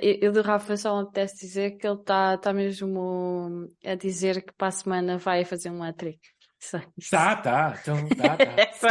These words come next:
Speaker 1: isso.
Speaker 2: Tá, tá.
Speaker 1: Ah,
Speaker 2: Eu, se fosse
Speaker 1: bom.
Speaker 2: a ti, eu ao torrino, mas
Speaker 1: <laughs> Bom,
Speaker 2: só
Speaker 1: mas
Speaker 2: naquela.
Speaker 1: adiante, adiante. Eu pedi aqui também à malta do chat para ir dar umas... as suas opiniões do, do jogo.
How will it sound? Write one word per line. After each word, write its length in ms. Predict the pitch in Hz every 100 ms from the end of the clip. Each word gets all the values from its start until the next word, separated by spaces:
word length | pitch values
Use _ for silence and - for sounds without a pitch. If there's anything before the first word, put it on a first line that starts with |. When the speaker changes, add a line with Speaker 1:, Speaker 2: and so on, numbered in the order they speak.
| 226
Speaker 1:
isso. 200 | 190 -
Speaker 2:
Tá, 140 | 117 123 - - - _
tá. 120 | 147 180
Speaker 1:
Ah, 320 | 226 226 220
Speaker 2:
Eu, 60 | 226
se 100 | 226
fosse 160 | 226
Speaker 1:
bom. 60 | 190
Speaker 2:
a 60 | 262
ti, 140 | 262
eu 80 | 269
ao 140 | 262
torrino, 460 | 269 226 226 214 135
mas 260 | 120 - 320
Speaker 1:
<laughs> 1120 | - 466 494 - - _ _ - - - -
Bom, 200 | 214 185
Speaker 2:
só 40 |
Speaker 1:
mas 100 | 214
Speaker 2:
naquela. 340 | 185 180 170 320
Speaker 1:
adiante, 600 | 233 208 180 160 156 202
adiante. 320 | 202 160 - _
Eu 120 | 262
pedi 300 | 254 254 262 247
aqui 220 | 254 220
também 300 | 226 214 208
à 80 | 202
malta 280 | 196 196
do 100 | 190
chat 240 | 190 185 185
para 100 | 190
ir 80 | 185
dar 200 | 185 180
umas... 760 | 175 170 170 170 165 - - _ _ _ 415
as 80 |
suas 220 | - 226 214
opiniões 500 | 202 202 180 202 202
do, 300 | 190 180 180
do 80 | 185
jogo. 340 | 202 202